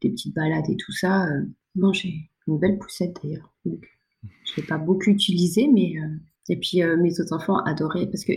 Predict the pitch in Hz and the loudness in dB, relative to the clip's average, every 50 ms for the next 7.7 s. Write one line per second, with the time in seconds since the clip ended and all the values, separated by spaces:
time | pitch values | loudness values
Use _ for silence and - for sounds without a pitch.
0 | - - - - 180 180 175 175 - 180 165 165 175 175 - - 196 - - - | -2 -6 -4 0 0 0 0 0 0 0 0 0 0 -4 -2 -2 -4 -2 -2 -4
1 | - - 170 170 208 226 214 220 - - 190 - - - 180 170 - 175 165 160 | -4 -2 0 2 4 4 2 2 2 2 2 2 2 0 0 0 0 2 2 2
2 | 156 - 196 196 202 196 196 196 - - 208 - - - 196 185 175 156 160 160 | 2 4 6 8 8 8 8 6 2 -2 -4 -4 2 2 2 4 4 0 -2 -6
3 | 156 - _ _ - 170 156 - - - - - 180 180 180 180 170 160 160 156 | -6 -10 _ _ -4 -4 -4 -4 -6 -8 -4 0 0 0 0 0 -2 -4 -4 -6
4 | - - - - - - 190 175 175 170 170 165 160 160 165 165 - - - - | -6 -10 -12 -10 -2 2 2 2 2 0 -2 -2 -2 -4 -4 -6 -8 -6 0 0
5 | 185 185 185 185 175 170 170 170 165 165 - - - - 196 202 202 202 - - | 0 2 2 2 2 4 4 2 0 0 -2 -2 0 0 0 0 -2 -4 -10 -12
6 | _ - - _ - - - 202 202 - - 175 - 165 156 151 - - - 156 | _ -20 -20 _ -16 -10 -8 -8 -8 -8 -8 -6 -4 -2 -2 -4 -4 -4 -6 -4
7 | - 170 160 156 - 160 151 151 - - - - - | -2 -4 -6 -4 -4 -4 -6 -6 -6 -8 -8 -8 -8